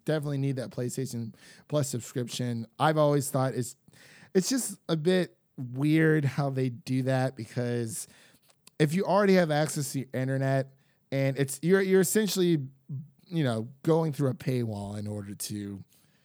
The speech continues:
play those games, or in order, in order to connect your PlayStation to the internet to play those games to begin with. So, I mean, if there's, I don't wanna get into it too much there, but, um, we do have a little bit more PlayStation news here. Um, other than the days of play, there is a lot of,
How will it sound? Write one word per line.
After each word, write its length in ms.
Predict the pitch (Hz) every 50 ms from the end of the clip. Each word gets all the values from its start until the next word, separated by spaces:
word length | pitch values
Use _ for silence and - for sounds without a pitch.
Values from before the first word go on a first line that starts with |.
| _ _ _ _ _ _
play 220 | - - 135 117 113
those 300 | 107 110 107 104 - -
games, 520 | - 120 110 110 107 104 101 98 92 -
or 200 | - 151 160 170
in 120 | 165 180
order, 180 | 190 190 190 - -
in 160 | 180 202 214
order 200 | 220 226 208 208
to 140 | 180 - 180
connect 440 | - - 185 190 202 190 - - 185
your 140 | 180 180
PlayStation 600 | 156 - - 170 180 170 - 175 170 151 190 160 -
to 80 | -
the 140 | 156 147 131
internet 460 | 143 156 156 147 151 151 147 143 - - - - - - _ _ _
to 80 | - 147
play 180 | 135 170 160 151
those 200 | 139 143 131 -
games 240 | 135 135 131 131
to 80 | - 131
begin 340 | 127 120 113 143 143 131 113
with. 240 | 101 92 - - - -
So, 220 | - - 156 151 143
I 100 | 147 151
mean, 140 | 160 160
if 200 | 165 160 151 -
there's, 320 | 175 196 196 190 170 - - -
I 140 | 151 180 190
don't 100 | 190 160
wanna 160 | 151 135 123
get 160 | 110 120 113
into 380 | 117 113 110 - - 110 101 104
it 120 | 104 104 - _ -
too 160 | - 131 120
much 300 | 107 107 104 95 - -
there, 240 | 107 104 104 104 104
but, 280 | - - 107 101 98 - - - - - - - _ -
um, 460 | 127 127 123 123 120 117 113 113 104
we 180 | - 147 160 180
do 180 | 160 185 214
have 140 | 214 196 175
a 40 | 165
little 220 | 160 180 190 185
bit 180 | 165 160 135 127
more 220 | 147 185 220 233
PlayStation 640 | 214 - 175 160 156 139 - 139 127 123 - 113 107
news 320 | 107 104 101 101 104 - -
here. 320 | 113 104 101 104 107 110
Um, 300 | 101 120 113 110 110 110 -
other 220 | 139 160 165 156
than 180 | 135 151 147 135
the 80 | 123
days 260 | 113 117 120 117 - -
of 80 | 107
play, 220 | - - 110 107 113
there 160 | 131 175 202
is 80 | 180
a 60 | 143 120
lot 280 | 107 113 120 123 117
of, 80 | 113